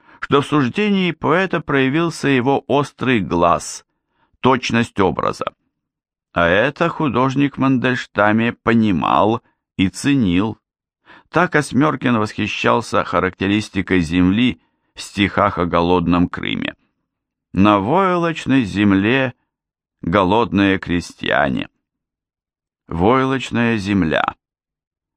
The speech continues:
Как это точно!" воскликнул Александр Александрович Осмеркин. Он узнавал Крым, в котором бывал, писал там с натуры.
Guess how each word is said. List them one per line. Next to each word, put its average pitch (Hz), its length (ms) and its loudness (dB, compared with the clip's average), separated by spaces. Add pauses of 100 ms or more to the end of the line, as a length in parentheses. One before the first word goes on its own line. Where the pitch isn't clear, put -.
(140)
Как 104 260 0
это 98 280 2
точно!" - 720 -4 (560)
воскликнул 101 800 0
Александр 87 380 0
Александрович 82 460 -2 (100)
Осмеркин. 67 800 -4 (800)
Он 196 200 2
узнавал 202 600 0
Крым, 196 360 -2
в - 60 -6
котором 107 560 0
бывал, 95 600 0 (280)
писал 104 440 2
там 87 240 0
с - 120 -10
натуры. 90 640 0